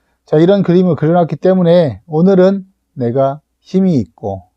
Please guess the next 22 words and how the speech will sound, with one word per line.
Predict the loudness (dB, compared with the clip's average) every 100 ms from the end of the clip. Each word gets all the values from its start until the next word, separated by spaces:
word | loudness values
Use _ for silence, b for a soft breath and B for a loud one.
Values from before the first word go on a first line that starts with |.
| _
운세 | -4 -4
자체가 | -4 -6 -6 -4 -4
강하게 | -8 -8 -6 -4 -4
들어오기 | -2 -2 -4 -6
때문에 | -6 -4 -4 -4 -4
오늘은 | -6 -8 -8
어떤 | -8 -6 -6
일을 | -4 -6
하시든지 | -6 -8 -6 -4
간에 | -4 -4
더욱더 | -4 -8 -6
유리한 | -4 -2 -2
운세라 | -4 -6 -8
보시면 | -10 -12 -14
되겠고요. | -12 -12 -12 -12 -8 -2 0 -2 -4 _ B B B B B
아, | -2 0 2
그 | 2
다음에 | 2 2 2 2 2 -2 -8 -16 _ _ _ _
또한 | -2 2 2 0 -6 _ _ _ _ _ _ _ _ _ _ _
금전 | -4 0 2 2 0
재물의 | -2 -2 0 0
운도, | -2 -4 -2 -4 -6